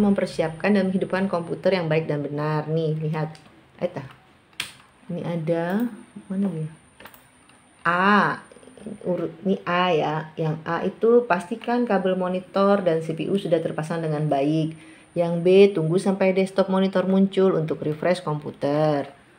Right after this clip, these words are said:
Kemudian yang C, siapkan monitor. Yang D, colokkan ujung kabel monitor dan C P U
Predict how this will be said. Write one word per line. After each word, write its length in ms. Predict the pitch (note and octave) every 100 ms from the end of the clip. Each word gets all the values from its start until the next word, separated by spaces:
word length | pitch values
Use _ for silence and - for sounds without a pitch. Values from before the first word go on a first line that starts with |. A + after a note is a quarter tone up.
| _ -
Kemudian 480 | F3 E3+ F#3 G3+
yang 320 | G#3 G3 G3 -
C, 320 | G3+ G3+ G3+
siapkan 480 | G3+ C#3+ - E3 F3+
monitor. 1040 | E3+ D#3 C#3+ - C#3+ D3 D#3 D#3+ D3 C#3+ - - - E3
Yang 160 | D#3+ D#3+ D#3+
D, 40 | E3+ F3+ F#3
colokkan 560 | F#3 D#3 D#3 - F#3 G3
ujung 400 | F3+ D#3+ E3+ D#3+
kabel 320 | D3+ D3+ E3+
monitor 640 | G3+ G#3+ G#3+ G#3+ F3+ F3+ E3+
dan 240 | D3+ D3+
C 240 | - D3
P 160 | E3 E3
U 320 | F3+ F3+ F#3